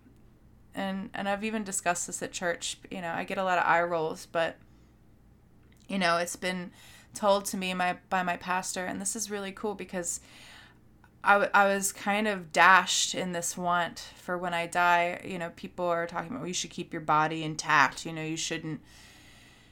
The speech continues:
you shouldn't, you know, separate the bones," and,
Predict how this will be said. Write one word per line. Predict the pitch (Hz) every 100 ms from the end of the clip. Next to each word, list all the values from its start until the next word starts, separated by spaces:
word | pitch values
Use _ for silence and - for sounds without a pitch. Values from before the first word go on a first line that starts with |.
| - - -
you | 208
shouldn't, | - 196 180 - -
you | 190
know, | 165 156 165
separate | - 190 180 170
the |
bones," | 156 190 185 185 180 180 180 180 175
and, | 160 160